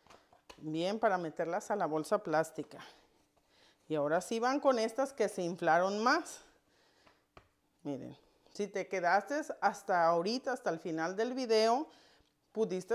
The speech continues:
observar que las que tienen suero de leche, estas se inflaron casi todas, nomás como la primera no. Y lo que me gusta, miren, suavecitas, suavecitas quedan. Ahorita están así porque están calientes,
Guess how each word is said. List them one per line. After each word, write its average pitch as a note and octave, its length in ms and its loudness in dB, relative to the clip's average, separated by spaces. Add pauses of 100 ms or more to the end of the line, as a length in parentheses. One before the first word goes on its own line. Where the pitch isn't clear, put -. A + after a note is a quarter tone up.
(120)
observar G#3 600 4
que F#3 80 2
las F3 220 2
que A3+ 100 0
tienen B3 400 -2
suero A#3+ 320 2
de A#3 100 2
leche, G#3+ 600 0 (380)
estas E3+ 380 0
se A3 120 -2
inflaron F3 640 0 (140)
casi A3+ 540 6
todas, E3+ 440 4
nomás D#3+ 380 -4
como G#3+ 180 -2
la G3 180 2
primera E3 440 0
no. D#3+ 380 -4
Y E3+ 80 -4
lo F#3+ 160 2
que G3+ 100 -2
me G3 180 -4
gusta, A#3 380 -2
miren, F3+ 420 -2 (800)
suavecitas, F3+ 920 0
suavecitas G#3 640 -2
quedan. E3+ 360 0
Ahorita F#3 380 0
están B3+ 300 2
así B3+ 320 -2
porque A3+ 280 -2
están F3+ 300 -6
calientes, F#3+ 800 -2